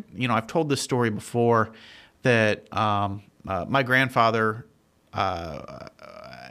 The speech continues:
in his later years, uh, he became so intent and so focused on what it, the ba-, balance of his bank account looked like,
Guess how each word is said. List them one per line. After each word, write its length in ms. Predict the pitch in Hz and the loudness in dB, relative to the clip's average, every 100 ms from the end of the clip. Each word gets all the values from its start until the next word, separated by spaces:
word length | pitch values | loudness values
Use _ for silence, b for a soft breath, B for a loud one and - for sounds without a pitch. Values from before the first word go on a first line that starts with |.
| - | -4
in 160 | 156 | -2
his 220 | 151 156 | 0 0
later 320 | 135 143 139 131 | 4 6 6 4
years, 640 | 120 131 131 107 101 - _ b b b b - | 4 4 6 4 0 -8 _ b b b b 0
uh, 220 | 135 135 | 2 2
he 140 | 170 | 0
became 680 | 165 165 190 160 143 127 - - | -4 -2 0 2 2 0 -6 -12
so 400 | - - 175 180 | -12 -4 0 0
intent 500 | 190 143 - 143 135 | 0 -2 -2 -2 -2
and 100 | 120 | -4
so 180 | 113 143 | -2 -2
focused 640 | 143 - 127 135 127 - - | 0 2 2 2 -2 -2 -4
on 480 | 120 117 113 110 107 - B B - | 2 2 4 2 -2 -8 B B -2
what 240 | 123 151 | 4 4
it, 340 | 151 95 127 127 | 2 -2 -4 -2
the 80 | |
ba-, 280 | 120 127 135 - | 2 4 2 0
balance 460 | 131 135 135 127 | 2 2 0 -4
of 120 | 131 113 | -4 -2
his 140 | 113 | -4
bank 360 | 113 131 131 131 | -2 2 2 0
account 340 | 139 123 - | 0 0 0
looked 260 | 110 113 110 | 0 0 2
like, 440 | 110 110 107 - | 4 4 2 -4